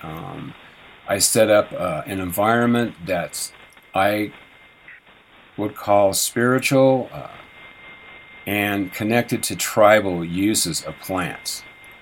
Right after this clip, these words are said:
So they have a lot of restrictions. And so I don't just do this stuff for the hell of it. I have a very set environment I want, I want to work through, and it's mostly based on tribal experience.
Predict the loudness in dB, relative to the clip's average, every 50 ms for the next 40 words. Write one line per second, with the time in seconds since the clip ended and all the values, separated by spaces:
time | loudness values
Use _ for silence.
0 | -20 -20 -20 -14 -10 -8 -8 -6 -6 -4 -4 0 -2 -2 0 -2 0 2 4 4
1 | 4 4 2 -2 -2 -4 -2 -4 -4 -4 -4 -4 -4 -6 -8 -8 -10 -12 -16 -16
2 | -16 -16 -16 -20 -20 -20 -20 -20 -20 _ _ -20 -20 _ _ _ -18 -16 -12 -12
3 | -10 -12 -12 -12 -8 -6 -4 -2 -2 -2 0 2 2 2 4 4 2 2 0 0
4 | -2 -2 -2 -2 -4 -8 -10 -14 -6 -4 -2 -2 -2 -2 -4 -4 -4 -4 -2 0
5 | -2 0 -2 -4 -6 -6 -6 -4 -4 -4 -2 -2 -2 -4 -6 -10 -14 -18 -20 -20
6 | -18 -12 -10 -10 -8 -6 -4 -4 -4 -2 -4 -6 -6 -6 -6 -4 -4 -2 0 0
7 | -2 -2 -4 -10 -18 -20 -20 _ _ _ _ _ _ _ _ _ _ -12 -8 -6
8 | -4 -2 2 4 4 2 2 0 -6 -2 0 2 2 2 2 2 0 -2 -4 -6
9 | -6 -6 -6 -6 -6 -8 -8 -6 -6 -6 -4 -4 -4 -4 -4 -4 -4 -4 -4 -4
10 | -4 -6 -8 -8 -8 -10 -10 -14 -16 -16 -12 -10 -8 -4 -4 -4 -2 0 0 0
11 | 0 0 2 0 0 0 2 2 2 2 2 0 0 -4 -6 -6 -6 -6 -4 -2
12 | -2 -2 0 -2 -2 -4 -6 -4 -4 -4 -4 -4 -6 -6 -8 -10 -14 -12 -10 -10
13 | -10